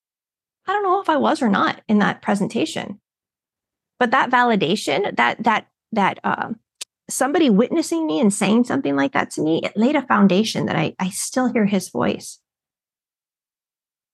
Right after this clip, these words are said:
And we get to experience that as an entrepreneur in our clients' feedback. When people say to you,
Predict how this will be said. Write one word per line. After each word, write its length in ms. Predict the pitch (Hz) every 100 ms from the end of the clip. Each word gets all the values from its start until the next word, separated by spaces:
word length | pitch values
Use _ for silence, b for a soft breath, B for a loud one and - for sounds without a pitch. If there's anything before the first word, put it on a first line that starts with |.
| _
And 100 | -
we 100 | 247
get 140 | 285 311
to 60 |
experience 720 | 320 - - 277 302 320 311 -
that 140 | 240
as 140 | 226 214
an 100 | 196
entrepreneur 680 | 185 - 185 175 - - _ _ _ _ _ -
in 120 | 233
our 120 | 240
clients' 460 | 247 254 254 254 -
feedback. 540 | 254 254 - - - _ _ _ _ _ _ _ _ _ _
When 80 | 254
people 240 | 262 254
say 220 | 247 262
to 160 | 247 254
you, 420 | 233 220 208 208